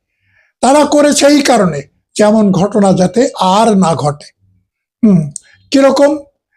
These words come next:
এই ক্ষেত্রে আরেকটা জিনিস, আত্মহত্যা আর খুন পার্থক্য নাই, কিছুই পার্থক্য নাই। এমন একটা অবস্থার মধ্যে যে আত্মহত্যা করে, তা আত্মহনন করে, তাকে ফেলে দেওয়া হয়, যেখানে সে তখন কোনো বিচার,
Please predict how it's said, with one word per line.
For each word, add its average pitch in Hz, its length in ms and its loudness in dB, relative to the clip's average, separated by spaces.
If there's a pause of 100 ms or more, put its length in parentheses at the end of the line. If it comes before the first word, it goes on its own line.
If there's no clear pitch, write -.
(160)
এই 247 160 0
ক্ষেত্রে 226 440 -2
আরেকটা 220 480 -2
জিনিস, 147 320 -6 (460)
আত্মহত্যা 262 840 0
আর 196 160 2
খুন 202 540 0 (220)
পার্থক্য 247 520 -2
নাই, 185 180 0
কিছুই 240 400 0
পার্থক্য - 460 -6
নাই। 143 160 -14 (340)
এমন 277 260 2
একটা 302 240 0
অবস্থার 269 480 0
মধ্যে 196 300 0
যে 202 100 0
আত্মহত্যা 233 580 -2
করে, 190 380 -2 (440)
তা 202 100 0
আত্মহনন 208 840 0
করে, 151 260 -4 (320)
তাকে 196 220 -2
ফেলে 240 340 0
দেওয়া 180 260 0
হয়, 165 320 -2 (340)
যেখানে 196 360 2
সে 214 260 0
তখন 208 400 -2
কোনো 185 280 0
বিচার, 185 420 0